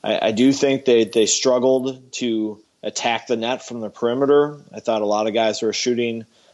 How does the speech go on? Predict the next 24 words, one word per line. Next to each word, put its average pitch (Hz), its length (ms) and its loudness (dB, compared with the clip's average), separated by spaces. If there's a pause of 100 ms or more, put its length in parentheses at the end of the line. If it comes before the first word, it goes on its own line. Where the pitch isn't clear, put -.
(100)
um, 98 280 -6
pucks - 500 -4 (280)
right 113 260 2
into 117 220 -2
bodies. 110 600 -2
I 92 100 -6
think, 101 360 -12
uh, 90 360 -4 (520)
you 101 60 -12
know, 101 160 -4
it 90 40 -4
was 95 140 -6
making 113 300 0
it 92 100 -6
pretty 113 320 0
easy 117 300 2
for, 98 460 -2 (440)
um, 92 460 -6 (120)
the 110 80 2
Warriors 113 480 4
to 110 80 0
block 104 360 0
shots, 110 480 -2
and 95 260 -14